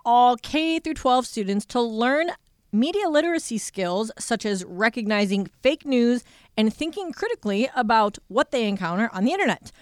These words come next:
Governor Gavin Newsom signed Assembly Bill eight seventy-three into action, which requires the state to add media literacy to curriculum frameworks for English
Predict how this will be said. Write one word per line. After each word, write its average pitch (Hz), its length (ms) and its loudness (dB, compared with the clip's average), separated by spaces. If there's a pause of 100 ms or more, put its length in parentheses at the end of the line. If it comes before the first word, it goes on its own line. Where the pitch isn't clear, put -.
(200)
Governor 311 280 2
Gavin 247 320 4
Newsom 269 320 0
signed 240 480 0
Assembly 285 400 -4
Bill 214 320 2
eight 269 180 -6
seventy-three 214 800 -2 (260)
into 240 320 2
action, 262 460 -4
which 247 200 2
requires 320 600 2
the 302 100 -6
state 302 220 -4
to - 120 -4
add 233 200 2
media 247 280 2
literacy 226 460 0
to 208 140 -10
curriculum 254 720 -4
frameworks 240 680 -2 (340)
for 247 240 -4
English 269 380 0